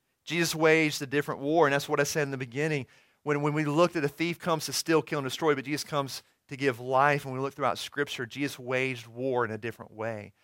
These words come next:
in ways that even his disciples, who were lo-, wanting this political king,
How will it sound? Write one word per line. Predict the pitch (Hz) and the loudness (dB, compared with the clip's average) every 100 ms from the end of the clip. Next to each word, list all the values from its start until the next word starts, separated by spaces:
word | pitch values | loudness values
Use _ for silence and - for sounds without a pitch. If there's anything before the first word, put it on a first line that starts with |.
| _ - | _ -6
in | 147 151 | -4 4
ways | 165 180 180 175 | 6 8 6 4
that | 160 | 0
even | 175 165 | 0 2
his | 156 | 0
disciples, | 147 - - 151 175 - 139 113 - _ | 0 -4 -2 0 0 0 -2 -2 -10 _
who | 165 | 4
were | 160 | 6
lo-, | 170 185 | 6 4
wanting | 160 165 202 185 | 2 4 4 4
this | 175 | 0
political | - 175 180 190 170 | 2 4 4 4 0
king, | - - 190 190 156 | -2 -4 0 0 0